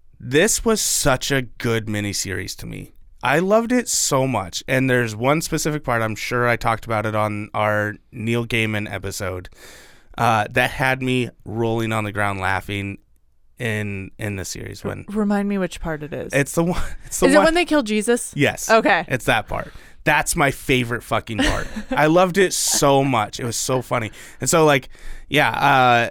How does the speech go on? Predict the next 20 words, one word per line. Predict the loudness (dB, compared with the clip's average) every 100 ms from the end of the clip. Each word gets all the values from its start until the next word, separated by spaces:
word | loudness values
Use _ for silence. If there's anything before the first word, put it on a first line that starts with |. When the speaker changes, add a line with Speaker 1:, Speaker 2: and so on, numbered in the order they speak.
| -4
Speaker 1:
I, | 0 0 0 0
I, | 0 -4 -4
I | -2
loved | -2 -6 -10
it. | -16 _ -8
Uh, | -2 0
there's | 2 2
not | 4 4
much | 2 2
more | 2
to | 2
say | 0
'cause | 0 0
I | 2
didn't | 2 2
read | 0 0
the |
books. | -2 -2 -2
I | -2
don't, | -2 -4